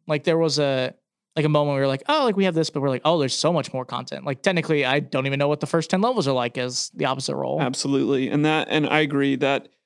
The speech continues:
Speaker 2: the uniqueness works well in that respect, in
Speaker 1: Mm-hmm.
Speaker 2: that if you want to get the full experience and you want to one hundred percent this game,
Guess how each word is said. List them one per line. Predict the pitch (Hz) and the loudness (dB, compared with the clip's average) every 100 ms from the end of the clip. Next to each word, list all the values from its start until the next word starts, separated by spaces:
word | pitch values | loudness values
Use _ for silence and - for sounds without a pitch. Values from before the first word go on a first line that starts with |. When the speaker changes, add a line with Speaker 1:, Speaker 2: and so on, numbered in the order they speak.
| _ | _
Speaker 2:
the | 160 | 2
uniqueness | 165 160 165 170 165 156 | 4 4 2 2 2 0
works | 143 147 143 - - - | 2 2 2 0 -2 -4
well | 135 143 135 135 127 139 - _ _ _ _ _ 160 | 0 2 2 2 0 -2 -8 _ _ _ _ _ 0
in | 156 | 2
that | 139 127 | 2 2
respect, | 143 - - 127 113 - - | 0 -2 -2 -2 -2 -6 0
in | 160 | 2
Speaker 1:
Mm-hmm. | 156 | 2
Speaker 2:
that | 139 139 - _ _ | 2 0 -6 _ _
if | 160 151 | -2 0
you | 151 139 | 2 2
want | 143 143 - | 2 2 0
to | 147 | 0
get | 143 | 0
the | 147 | -2
full | - 143 135 | -2 -2 0
experience | 139 - 143 135 143 | -2 -4 -2 0 0
and | 143 | 0
you | 135 | 0
want | 131 135 127 | 0 -2 -2
to | 127 | -4
one | 127 | -4
hundred | 131 131 123 | -2 -4 -4
percent | 127 - 127 | -6 -4 -4
this | 131 - | -4 -4
game, | 135 123 | -4 -4